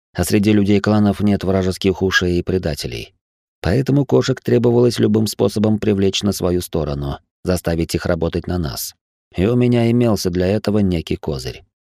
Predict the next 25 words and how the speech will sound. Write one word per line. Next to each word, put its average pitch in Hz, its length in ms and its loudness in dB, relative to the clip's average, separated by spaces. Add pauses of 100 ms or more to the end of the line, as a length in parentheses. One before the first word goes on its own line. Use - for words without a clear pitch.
(460)
До 101 160 2
встречи 101 300 0
с - 80 -8
представителем 95 640 0
кошек 113 340 -2
нужно 95 320 0
было 92 220 0
сделать 92 420 -2
еще 98 380 -4
одно 78 340 -4
очень 85 300 -2
важное 85 400 -2
дело: 78 380 -2 (360)
посетить 127 540 -2
обнуленного 107 640 2
Вессона, 82 640 -4 (240)
которого 90 460 -2
добрые 87 560 0
авалонцы 92 480 0
поместили 87 480 -2
в 85 100 -2
один 87 280 0
из 85 100 -6
своих 82 320 -4
казематов. 85 680 -6